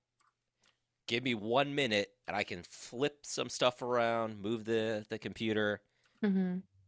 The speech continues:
Speaker 1: and it'll look,
Speaker 2: Oh, yeah.
Speaker 1: you could actually see my fucking face."
Speaker 2: Mm-hmm.
Speaker 1: Whereas
Speaker 2: That's,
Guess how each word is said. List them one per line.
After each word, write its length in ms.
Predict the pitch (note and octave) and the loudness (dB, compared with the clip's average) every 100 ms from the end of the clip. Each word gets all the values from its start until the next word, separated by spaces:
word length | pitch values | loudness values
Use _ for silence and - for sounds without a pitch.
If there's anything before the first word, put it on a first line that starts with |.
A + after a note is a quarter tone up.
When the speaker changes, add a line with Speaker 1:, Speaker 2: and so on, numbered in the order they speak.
| - | -6
Speaker 1:
and 120 | - | -4
it'll 300 | G3+ G3 G2+ | -2 -4 -2
look, 260 | G#2+ G#2 - | 2 2 4
Speaker 2:
Oh, 100 | C4+ | 4
yeah. 360 | D4 F4+ G3+ E3+ - | 6 4 2 -2 -10
Speaker 1:
you 80 | B2+ | -2
could 120 | E3+ | 6
actually 280 | E3 D#3+ C3+ | 6 6 2
see 180 | - C#3+ | 0 0
my 100 | G#2+ | 0
fucking 320 | - F2+ - | -2 -2 -4
face." 500 | - C#2+ - - - - _ _ _ - | -8 -8 -8 -10 -10 -16 _ _ _ 0
Speaker 2:
Mm-hmm. 240 | G3 F#3 F#3 - _ _ - G#2 | 4 4 0 -8 _ _ -4 2
Speaker 1:
Whereas 280 | G#2+ | 6
Speaker 2:
That's, 40 | B3 | 6